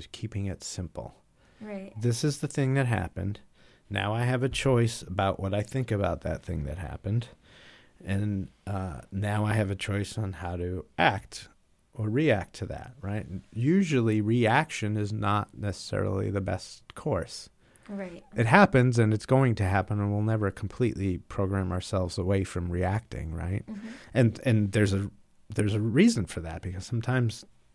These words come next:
Speaker 1: the crazy things, something crazy might happen, and you need to react.
Speaker 2: Right.
Speaker 1: <laughs> Right? Um, but, you know, keeping perspective and awareness about, like,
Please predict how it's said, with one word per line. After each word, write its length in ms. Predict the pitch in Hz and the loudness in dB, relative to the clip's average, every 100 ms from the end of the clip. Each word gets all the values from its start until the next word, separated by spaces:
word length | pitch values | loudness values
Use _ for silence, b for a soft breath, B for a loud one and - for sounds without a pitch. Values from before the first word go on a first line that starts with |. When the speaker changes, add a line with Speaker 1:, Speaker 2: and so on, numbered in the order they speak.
| - - | -20 -4
Speaker 1:
the 100 | 123 | -2
crazy 380 | - 160 147 | 6 6 6
things, 440 | 143 196 226 - - - | 6 6 4 2 -8 -6
something 340 | - 131 131 | -2 0 0
crazy 380 | 117 185 214 156 | 4 6 6 4
might 200 | 98 92 | 2 2
happen, 300 | 98 - 107 | -2 0 2
and 140 | 110 | 2
you 60 | 110 | 4
need 200 | 123 170 | 4 2
to 80 | - | 2
react. 500 | 98 78 - - - _ - | 0 0 -4 -10 -20 _ -10
Speaker 2:
Right. 300 | 202 175 - - | -8 -8 -14 -4
Speaker 1:
<laughs> 100 | 202 | 0
Right? 360 | 101 - 120 - B B B B B - | 0 0 -4 -6 B B B B B -8
Um, 420 | 101 104 101 95 - _ - _ 107 - | -2 -2 -2 -6 -10 _ -20 _ -4 4
but, 280 | 131 107 - b b b b b b b _ - _ _ - | 4 4 -4 b b b b b b b _ -20 _ _ 4
you 100 | 117 | 4
know, 260 | 104 98 - 87 _ - | 4 -4 -8 -12 _ -12
keeping 480 | - 143 143 143 127 | 2 2 4 2 2
perspective 600 | - 113 - 113 - 104 | 0 -2 0 0 2 2
and 120 | 104 | 2
awareness 600 | 101 117 127 110 98 - | 4 4 4 4 2 0
about, 380 | 90 98 98 - | -2 0 0 -2
like, 300 | 92 92 | -2 -2